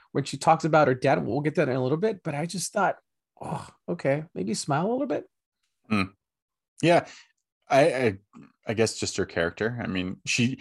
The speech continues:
Speaker 2: she doesn't like Christmas. So what do you want her to be? Like, she hates this time of year. So I
Speaker 1: Yes.
Speaker 2: don't, I don't know where her cheer is gonna come from, 'cause let's just get into the fact that the, the story that she shares, like,
Speaker 1: Oh, okay.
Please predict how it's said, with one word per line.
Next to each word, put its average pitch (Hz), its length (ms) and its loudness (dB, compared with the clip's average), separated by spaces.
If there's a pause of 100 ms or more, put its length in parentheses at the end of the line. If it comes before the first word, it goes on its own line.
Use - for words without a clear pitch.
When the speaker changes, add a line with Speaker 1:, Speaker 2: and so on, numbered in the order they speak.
(200)
Speaker 2:
she - 180 -2
doesn't 123 340 4
like 98 200 0
Christmas. - 500 -2
So 90 180 2
what 95 140 0
do 107 60 -4
you 101 80 -4
want 107 180 0
her 95 80 -2
to 82 80 -6
be? 80 240 -10
Like, 85 240 -4
she - 140 -6
hates 107 320 -2
this 90 140 -2
time 87 220 -2
of 82 60 -6
year. 92 340 0 (720)
So - 200 4
I 110 60 12
Speaker 1:
Yes. 120 80 10
Speaker 2:
don't, 131 320 4
I 139 100 6
don't 123 120 6
know 120 120 8
where 113 160 6
her 110 80 2
cheer 123 200 0
is 120 120 0
gonna 101 160 -2
come 95 200 -2
from, 98 340 -2 (160)
'cause - 140 -6 (140)
let's 113 180 2
just 107 280 -4
get 107 180 2
into 107 180 0
the 95 140 -2
fact 101 300 0
that 95 100 -8 (140)
the, 113 120 -2
the 104 140 -6
story 110 280 2
that 101 120 -4
she - 160 -8
shares, 117 420 0
like, 95 140 -2 (680)
Speaker 1:
Oh, 147 680 6
okay. 127 380 4